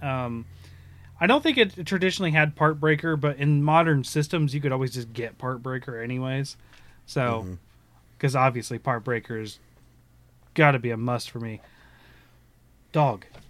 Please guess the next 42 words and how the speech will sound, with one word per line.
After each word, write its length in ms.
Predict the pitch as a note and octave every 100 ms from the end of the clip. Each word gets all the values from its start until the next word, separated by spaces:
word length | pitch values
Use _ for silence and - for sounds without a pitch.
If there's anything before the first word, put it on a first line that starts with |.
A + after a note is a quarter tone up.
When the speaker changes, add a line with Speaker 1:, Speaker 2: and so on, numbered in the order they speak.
| -
Speaker 1:
just, 400 | C#3+ D#3+ - - D#3
I'm 140 | C#3
sorry. 400 | - C#3 A2 G2 C3+
My 160 | C#3
dog 340 | C3 C#3+ D3 C#3
is 140 | B2+
just, 200 | B2+ -
like, 280 | C3 A2+ B2
not 520 | C#3 D3+ C#3 C#3 C#3+
getting 280 | C#3 C3+ B2+
comfortable 480 | C#3 A#2 B2 A#2 A2
today. 400 | B2 A#2 G#2+ A2
She 240 | C#3+ B2+
is 140 | A#2
just 200 | B2+ -
like, 180 | B2 A2+
"I 100 | A#2+
wanna 260 | B2 D3+ D#3
be 160 | D#3
on 260 | C#3+ D3+ D#3+
you, 380 | C3+ A#2 G#2+ G2 _ -
but 100 | D3
I 80 | C#3
wanna 240 | C#3+ D3+
be 140 | D3 C#3+
in 160 | C3+
between 420 | B2 D3 D#3 D3 C3+
you 220 | C#3+ D3
and 120 | B2
the 60 | A#2+
keyboard." 520 | D3 C#3 A#2 G#2+ G#2+
And 40 |
I'm 60 | A2+
like, 160 | A#2 -
"That's 260 | C3 -
not 160 | D3 C3+
happening 440 | C3+ B2 A#2 A2+
right 160 | A#2 A2
now, 160 | G#2+
dog." 260 | G#2 G#2 G#2 - _ _ -
Right? 280 | B2 B2 B2+ _ - - _ _ - _ _ _ _ _ _ _ _ - _ _ _ _ -
Jeez. 500 | - - - -